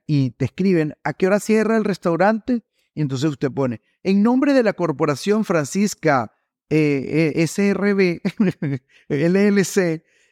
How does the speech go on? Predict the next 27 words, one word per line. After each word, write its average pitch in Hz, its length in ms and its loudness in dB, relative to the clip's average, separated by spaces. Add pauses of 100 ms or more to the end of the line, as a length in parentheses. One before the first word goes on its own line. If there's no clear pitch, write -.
eh, 160 760 0
le 180 240 2
damos 214 320 2
la 226 100 2
información 180 720 -2
de 202 80 2
que 156 160 0
nuestro 143 340 -2
personal 151 460 -2
trabaja 180 400 0
hasta 190 160 0
las 147 140 0
diez 156 160 0
de 196 80 2
la 175 120 0
noche". 139 280 -4
No, 214 460 0
brother, 185 680 0 (180)
eso 202 320 -2
no 226 120 0
es 190 80 -2
redes 214 220 2
sociales, 180 600 0
eso 180 160 -2
no 180 80 -2
es 165 60 -4
conectar. 160 800 -2